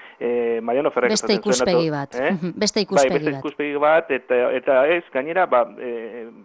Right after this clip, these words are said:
Speaker 1: bezala jakin ez, ez ziren gauza batzuk ere, ba, papelean ipini, ez? Komentatzen
Speaker 2: Mhm.
Speaker 1: zuen atzoko, atzo Aldundian emandako bideoan Mariano Ferrek, eh, kontu-, eh, komentatzen zuen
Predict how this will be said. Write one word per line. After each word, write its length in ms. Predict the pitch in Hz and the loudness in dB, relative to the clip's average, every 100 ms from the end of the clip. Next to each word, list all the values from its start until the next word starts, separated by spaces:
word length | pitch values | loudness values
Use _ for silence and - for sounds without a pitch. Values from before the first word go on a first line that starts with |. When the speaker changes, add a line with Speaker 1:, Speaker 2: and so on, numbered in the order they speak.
| 120 | -10
Speaker 1:
bezala 360 | 123 - 156 165 | -10 -6 -4 -4
jakin 320 | 151 160 156 | -6 -8 -12
ez, 60 | 143 156 147 | -10 -10 -10
ez 120 | 139 | -10
ziren 680 | - 147 139 135 131 131 131 | -12 -10 -8 -8 -10 -14 -10
gauza 280 | 127 127 139 | -10 -4 -4
batzuk 280 | 135 147 143 | -2 -4 -2
ere, 600 | 156 139 104 95 95 92 | 0 0 -2 -4 -8 -8
ba, 220 | 101 95 - - | -6 -6 -8 -4
papelean 440 | 110 120 113 104 | -2 -2 -4 -8
ipini, 380 | 95 104 95 95 | -12 -16 -14 -12
ez? 100 | 113 117 104 | -10 -10 -10
Komentatzen 420 | 107 110 120 147 | -10 -8 -8 -8
Speaker 2:
Mhm. 60 | 139 | -10
Speaker 1:
zuen 120 | 123 | -10
atzoko, 320 | 120 117 117 113 113 117 110 113 | -12 -8 -4 -2 -4 -6 -10 -14
atzo 400 | 120 - 123 - - - - - | -14 -8 -8 -8 -18 -20 -20 -20
Aldundian 400 | - 113 120 123 | -10 -8 -6 -6
emandako 760 | 120 120 120 113 113 110 110 107 | -6 -6 -8 -4 -4 -2 -4 -6
bideoan 600 | 113 113 113 120 110 104 - | -8 -6 -6 -6 -10 -16 -14
Mariano 300 | 110 110 101 | -10 -10 -10
Ferrek, 520 | - 101 98 92 - | -12 -12 -12 -14 -16
eh, 220 | 101 98 | -14 -12
kontu-, 280 | 98 98 101 107 | -14 -16 -18 -20
eh, 240 | 104 95 95 | -18 -16 -16
komentatzen 420 | 101 98 - 98 | -16 -16 -18 -20
zuen 340 | - 95 95 | -18 -20 -20